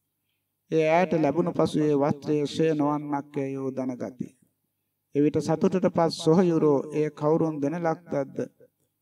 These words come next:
මේ පසුම්බිය කොහෙන් ලැබුණාද යැයි විමසූහ. තෙරුන් වහන්සේට වස්ත්‍රය දී මම බියපත්ව නිදාගත්තෙමි. දැන් මම මෙය දකිමි.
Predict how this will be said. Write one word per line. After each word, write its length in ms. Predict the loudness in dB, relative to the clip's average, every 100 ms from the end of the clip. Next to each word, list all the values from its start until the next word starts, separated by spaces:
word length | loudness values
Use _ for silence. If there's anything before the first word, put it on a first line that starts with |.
| _ -4
මේ 200 | -4 -4
පසුම්බිය 640 | -4 -2 -2 -2 -2 -2
කොහෙන් 340 | 0 2 2 0
ලැබුණාද 540 | -2 0 -2 -2 0
යැයි 380 | 0 -2 -4 -6
විමසූහ. 640 | -8 -8 -8 -6 -6 -4 -6 -8 -10 -20 _ _ _ 0
තෙරුන් 260 | 2 2
වහන්සේට 680 | 2 0 0 -2 -2 -2 0
වස්ත්‍රය 460 | 0 0 -2 -2 -2
දී 240 | 0 -4 -4
මම 240 | -4 -8 -2
බියපත්ව 520 | 0 0 -2 -4 -2
නිදාගත්තෙමි. 840 | -2 -2 -4 -4 -6 -10 -16 -16 -20 _ _ _ _ _ _ _ -8
දැන් 260 | -2 -2
මම 260 | 0 -2 0 -2
මෙය 240 | -6 -8
දකිමි. 480 | -6 -6 -4 -8